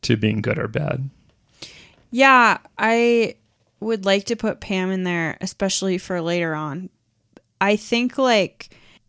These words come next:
Speaker 2: I always feel like, um, Pam is better off as a character being like she is in the first few seasons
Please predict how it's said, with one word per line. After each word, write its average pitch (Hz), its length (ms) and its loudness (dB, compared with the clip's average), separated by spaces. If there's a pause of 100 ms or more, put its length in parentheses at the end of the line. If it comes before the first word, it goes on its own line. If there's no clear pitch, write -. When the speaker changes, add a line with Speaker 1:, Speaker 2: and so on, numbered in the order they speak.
(120)
Speaker 2:
I 180 240 2
always 190 600 0 (220)
feel 196 640 -2
like, 175 440 2 (460)
um, 180 520 -2
Pam 214 600 0 (540)
is 208 200 2
better 185 400 2
off 165 360 -4
as 220 160 0
a 226 60 -2
character 233 680 -2 (580)
being 196 400 0
like 185 200 -2
she 185 180 -2
is 180 160 0
in 170 140 -4
the 165 80 -6
first - 500 -8
few 190 220 -6
seasons 208 680 -4